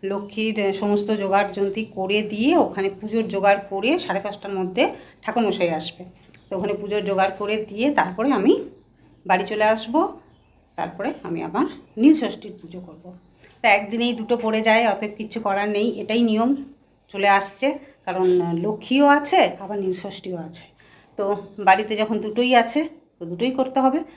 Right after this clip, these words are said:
আর এইভাবেই সারা জীবন চলবে, এইভাবেই আমার সারা জীবন। আমার ঠাকুমা শাশুড়ি, আমার শাশুড়ি, আর আমাকেও এইভাবেই চালাতে হবে, তো কিচ্ছু করার নেই। আমার শুধু একটাই অসুবিধা যে এখান থেকে গিয়ে ওইখানে করতে হয়,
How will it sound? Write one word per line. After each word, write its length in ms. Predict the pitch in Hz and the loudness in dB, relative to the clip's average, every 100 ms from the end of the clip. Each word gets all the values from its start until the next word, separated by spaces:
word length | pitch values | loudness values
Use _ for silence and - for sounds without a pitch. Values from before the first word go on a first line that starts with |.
| - - | -10 -4
আর 100 | 190 | -2
এইভাবেই 400 | 190 196 220 269 | 0 2 2 0
সারা 220 | 214 180 | 0 -2
জীবন 260 | 170 180 | 0 -2
চলবে, 320 | 180 175 190 302 - - - - | -2 -2 2 2 0 -14 -20 -10
এইভাবেই 400 | 196 208 233 247 | 0 2 4 2
আমার 280 | 214 196 190 | 2 2 2
সারা 280 | 196 185 | 4 4
জীবন। 320 | 196 208 240 226 | 4 2 2 2
আমার 220 | 185 180 - | 0 -4 -4
ঠাকুমা 300 | 196 208 214 | -4 0 0
শাশুড়ি, 520 | 240 254 247 302 - - - | -2 0 4 4 2 -10 -10
আমার 180 | 185 185 | -8 -4
শাশুড়ি, 580 | 208 190 262 277 311 302 - | -2 -2 2 4 4 2 -6
আর 180 | - - - - _ _ _ _ _ | -12 -12 -12 -18 _ _ _ _ _
আমাকেও 360 | 208 226 233 226 | 0 2 2 2
এইভাবেই 400 | 190 185 185 180 | 0 -2 -2 -2
চালাতে 360 | 185 165 170 | -4 -8 -10
হবে, 240 | 165 165 175 - - _ | -12 -12 -14 -18 -20 _
তো 40 | 226 | -8
কিচ্ছু 320 | 226 240 269 | -4 -4 0
করার 240 | 254 240 247 | 4 4 4
নেই। 240 | 269 370 - - - - - _ _ _ _ _ _ _ - - - | 4 2 0 -12 -20 -20 -20 _ _ _ _ _ _ _ -16 -16 -6
আমার 180 | 196 226 | -2 0
শুধু 180 | 262 262 | 4 6
একটাই 260 | 226 285 240 | 6 4 4
অসুবিধা 460 | - 269 294 370 | 2 2 4 4
যে 80 | 269 | 4
এখান 180 | 220 233 | 2 0
থেকে 180 | 262 277 | 0 0
গিয়ে 260 | 220 285 - | 2 2 4
ওইখানে 380 | 262 254 285 349 - - _ _ _ | 2 2 4 4 2 -8 _ _ _
করতে 280 | 262 262 196 | 0 0 -2
হয়, 220 | 175 147 | -6 -8